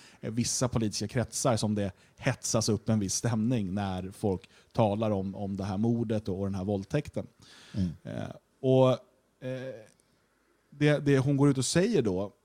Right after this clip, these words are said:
Speaker 1: eh, den här åklagaren, det är väldigt svepande och,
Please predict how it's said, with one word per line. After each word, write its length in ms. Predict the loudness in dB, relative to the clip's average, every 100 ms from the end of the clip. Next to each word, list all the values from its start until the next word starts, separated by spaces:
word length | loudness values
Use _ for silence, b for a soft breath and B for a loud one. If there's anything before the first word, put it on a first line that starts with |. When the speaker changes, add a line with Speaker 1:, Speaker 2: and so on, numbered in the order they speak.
| _
Speaker 1:
eh, 160 | -8 -4
den 100 | -2
här 100 | 0
åklagaren, 680 | -2 -2 -2 -2 -2 -4 0
det 160 | 2
är 40 | 2
väldigt 420 | 0 0 -2 -4
svepande 960 | -2 4 4 4 0 0 2 2 0 2
och, 460 | 4 4 _ -20